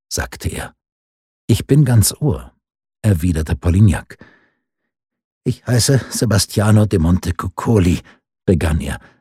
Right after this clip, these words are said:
„Dieser Koffer gehört mir“, seufzte er, als wäre dieser Satz der Anfang vom Ende.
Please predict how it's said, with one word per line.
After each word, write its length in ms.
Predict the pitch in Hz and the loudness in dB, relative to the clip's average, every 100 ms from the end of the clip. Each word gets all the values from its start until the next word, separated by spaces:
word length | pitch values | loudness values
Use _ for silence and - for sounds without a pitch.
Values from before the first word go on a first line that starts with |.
| _ _ _ _ - | _ _ _ _ -6
„Dieser 260 | 117 104 | -2 0
Koffer 420 | 101 - 131 113 101 _ _ | -2 -2 -2 -2 -4 _ _
gehört 380 | 107 87 101 107 | 0 2 2 4
mir“, 320 | 123 107 - _ _ _ _ _ - | 4 4 0 _ _ _ _ _ -2
seufzte 640 | 90 104 - - - 117 | 0 0 -2 -6 -4 -2
er, 280 | 78 113 107 - - _ _ _ | -2 0 -2 -4 -20 _ _ _
als 200 | 120 120 | 0 2
wäre 180 | 135 139 | 2 2
dieser 320 | 135 120 123 | 0 2 2
Satz 340 | 107 117 - - | 2 0 -2 -2
der 160 | 120 - | -2 2
Anfang 400 | 107 104 104 98 | 0 2 0 2
vom 200 | 113 - | 0 0
Ende. 440 | 98 65 - | 0 0 -4